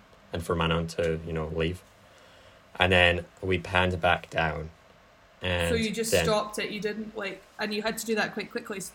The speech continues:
Speaker 2: the weather didn't change or anything, is that right?
Speaker 1: Yeah, exactly. But at the same time, I don't know if any of you have seen Last Dance. It's a very good film, if I don't, if I don't say so myself.
Speaker 2: <laughs>
Speaker 1: Um, it's also changing from, like, four-by-three to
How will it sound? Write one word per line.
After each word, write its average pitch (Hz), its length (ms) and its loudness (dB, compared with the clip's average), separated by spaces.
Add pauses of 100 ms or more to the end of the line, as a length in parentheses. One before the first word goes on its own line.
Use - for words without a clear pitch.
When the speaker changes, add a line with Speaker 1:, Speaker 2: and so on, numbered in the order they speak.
Speaker 2:
the 190 80 -14
weather 196 280 -6
didn't 185 260 -12
change 180 380 -8
or 170 60 -8
anything, 170 340 -10
is 175 80 -12
that - 160 -12
right? 175 240 -8
Speaker 1:
Yeah, 104 460 8
exactly. 92 640 4 (180)
But 104 100 6
at 104 80 8
the 107 100 4
same 107 260 2
time, 95 380 0 (320)
I 95 100 4
don't 90 160 4
know 85 80 4
if 82 100 -2
any 85 140 2
of 82 100 0
you 85 80 2
have 80 120 0
seen 85 180 -2
Last 80 260 0
Dance. 82 480 -2
It's 82 180 -4
a - 40 -14
very 87 240 0
good 80 100 -12
film, 113 300 4 (220)
if 95 60 0
I 92 100 2
don't, 85 160 -2
if - 220 -8
I - 20 -4
don't 80 160 -4
say 85 120 -4
so 82 160 -6
myself. 82 320 -4
Speaker 2:
<laughs> - 60 -20 (580)
Speaker 1:
Um, 87 520 6 (1300)
it's 95 160 4
also 101 300 8
changing 92 400 2
from, 90 160 2
like, 82 160 2
four-by-three 82 600 2
to 78 480 0